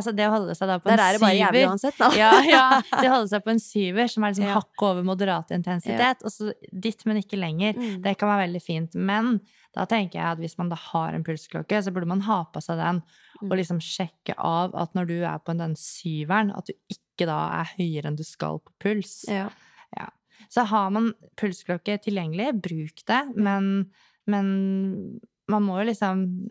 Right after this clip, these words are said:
Speaker 1: eh, gjøre litt sånn forskning på seg selv underveis, og se
Speaker 2: Ja.
Speaker 1: hvordan responderer du, og det
Speaker 2: Mm.
Speaker 1: kan endre seg også utover i,
Speaker 2: Ja.
Speaker 1: i svangerskapet.
Speaker 2: Så, som, det kan være greit å ha noen punkter for at man skal, ja, kunne tenke at her skal jeg kunne si,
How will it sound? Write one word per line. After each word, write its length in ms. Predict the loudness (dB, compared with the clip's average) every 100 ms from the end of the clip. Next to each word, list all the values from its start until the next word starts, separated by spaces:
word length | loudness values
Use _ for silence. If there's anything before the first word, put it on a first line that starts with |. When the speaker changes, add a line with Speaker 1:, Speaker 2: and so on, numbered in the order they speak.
| -6
Speaker 1:
eh, 160 | -4 -2
gjøre 240 | -2 -2
litt 160 | -6 -6
sånn 140 | -6
forskning 360 | -6 -10 -6 -6
på 160 | -4 -6
seg 140 | -6
selv 220 | -4 -4
underveis, 420 | -2 -2 -2 -4
og 60 | -6
se 80 | -6
Speaker 2:
Ja. 60 |
Speaker 1:
hvordan 240 | -4 -2 -4
responderer 640 | -6 -4 -2 -2 -4 -4 -2
du, 120 | -2
og 100 | -2
det 100 | -2 -2
Speaker 2:
Mm. 40 |
Speaker 1:
kan 100 | -2
endre 420 | -2 -2 -2 -8 -8
seg 200 | -8 -8
også 340 | -8 -6 -8 -8
utover 540 | -10 -10 -8 -4 -4 -4
i, 280 | -6 -6 -6
Speaker 2:
Ja. 40 | -10 -18 -20 _ -8
Speaker 1:
i 60 | -8
svangerskapet. 800 | -6 -6 -6 -8 -14 -8 -6 -6 _ _ _ _ -6
Speaker 2:
Så, 180 | -4 -4 _ -10
som, 240 | -4 -4 -4 -14 -16 -8
det 100 | -4 -2
kan 100 | 0
være 180 | 0 0
greit 380 | 0 0 -2 0
å 320 | 2 2 0
ha 140 | 0
noen 120 | -2 -2
punkter 460 | -4 -4 -2 -4
for 140 | -2 -4
at 180 | -4 -6
man 160 | -6 -6
skal, 380 | -6 -6 -8 -10 -8
ja, 100 | -6
kunne 200 | -2 -2
tenke 220 | -2 -4 -6
at 120 | -4
her 160 | -4
skal 180 | -2 -2
jeg 540 | -2 -2 -2 -4 -8 -4
kunne 240 | -2 -2
si, 360 | -4 -4 -2